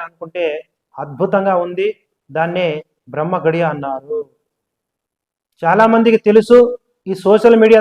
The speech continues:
ద్వారా, ఈ ఛానల్ ద్వారా చాలా మంది గురువులు, మేధావులు చెబుతున్నారండి. మళ్ళీ తెలియని వాళ్ళకి, వినని వాళ్ళకి మళ్ళీ ఇంకోసారి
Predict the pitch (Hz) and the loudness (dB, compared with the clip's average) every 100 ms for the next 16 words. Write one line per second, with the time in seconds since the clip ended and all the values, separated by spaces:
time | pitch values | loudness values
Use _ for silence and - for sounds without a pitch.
0 | 208 208 220 226 - _ _ - 185 185 | 6 6 6 2 -4 _ _ -14 -12 -6
1 | 175 196 226 214 214 214 208 175 - _ | -4 0 0 4 4 4 4 0 -6 _
2 | _ 156 165 202 208 208 208 147 180 196 | _ -6 -4 -2 -2 -2 -4 -4 -4 -2
3 | 202 190 175 170 180 190 202 220 _ _ | -2 -4 -6 -4 -2 -2 -8 -16 _ _
4 | _ _ _ 151 151 185 190 190 190 202 | _ _ _ -14 -12 -8 -4 -4 -4 -4
5 | 220 _ _ _ _ - 156 214 220 185 | -8 _ _ _ _ -10 -2 0 0 -2
6 | 196 220 220 208 202 220 202 180 _ _ | 0 2 4 2 2 -4 -6 -6 _ _
7 | _ 131 170 208 202 190 190 196 170 190 | _ -6 -2 0 0 0 -2 -8 -10 -6
8 | 202 190 185 180 180 | -6 -6 -10 -6 -8